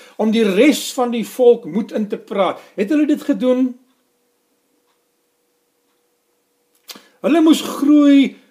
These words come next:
van onkunde na kennis. Hulle moes 'n ervaring met God opdoen, nie inligting insamel nie.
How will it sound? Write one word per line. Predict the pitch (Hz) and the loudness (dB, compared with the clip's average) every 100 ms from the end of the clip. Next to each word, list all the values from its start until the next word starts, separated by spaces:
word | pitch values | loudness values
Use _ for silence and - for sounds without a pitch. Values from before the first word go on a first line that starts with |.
| _ | _
van | 226 226 | -6 -4
onkunde | - 262 233 - 233 214 208 202 - - | 0 0 0 -4 -2 -2 -2 -4 -10 -10
na | 165 - | -10 -8
kennis. | 220 196 160 - - | -6 -4 -6 -8 -6
Hulle | 262 | -4
moes | 254 220 | -4 -4
'n | 202 | -6
ervaring | 202 - - 226 226 214 208 196 - _ | -8 -12 -6 -2 -2 -4 -6 -8 -14 _
met | 165 - | -12 -8
God | 202 175 | -6 -6
opdoen, | - 180 170 160 - - | -8 -8 -6 -6 -10 -8
nie | 202 269 - | -2 -2 -2
inligting | 254 233 208 190 180 202 196 196 | -4 -2 -2 -2 -2 -4 -6 -8
insamel | 190 - 202 185 180 160 | -8 -6 -4 -2 -2 -4
nie. | 139 | -6